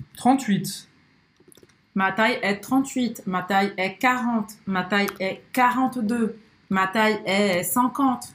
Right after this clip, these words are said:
Speaker 2: Ma taille est cinquante-deux. Certo? Então, você vai dizer, ma taille é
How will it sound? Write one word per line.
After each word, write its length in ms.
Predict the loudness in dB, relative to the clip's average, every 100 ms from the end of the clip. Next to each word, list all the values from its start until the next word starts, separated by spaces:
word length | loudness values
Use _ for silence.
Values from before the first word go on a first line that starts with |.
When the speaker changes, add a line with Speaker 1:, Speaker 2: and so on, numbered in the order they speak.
| -6
Speaker 2:
Ma 140 | -4
taille 340 | 0 2 2 2
est 160 | 0
cinquante-deux. 720 | 0 2 0 2 2 2 0 -4 _ _ _
Certo? 420 | -2 0 0 0
Então, 220 | 0 2
você 180 | 0 0
vai 160 | 0 2
dizer, 320 | 2 0 2
ma 200 | 4 4
taille 500 | 2 2 2 2 -2 0
é 320 | 2 2 0